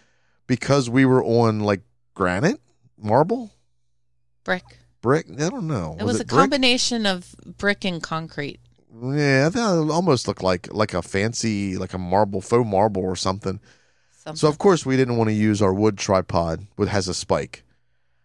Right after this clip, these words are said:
Speaker 1: And if we're ever inside, we don't wanna use a spike tripod either. So we used our modern tripod, set that up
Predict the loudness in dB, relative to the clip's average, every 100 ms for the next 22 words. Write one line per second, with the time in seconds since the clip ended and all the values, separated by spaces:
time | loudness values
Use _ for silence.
0 | _ -6 -2 0 0 2 4 4 4 2
1 | 0 2 4 6 4 0 -2 -2 -2 -2
2 | -2 -2 -4 -4 -4 -4 -4 -4 -4 -2
3 | -2 -2 -4 -2 2 2 2 -4 _ _
4 | _ _ -6 -4 2 4 4 4 2 4
5 | 4 4 2 2 2 2 2 2 4 2
6 | -6 _ _ -2 0 2 2 4 4 2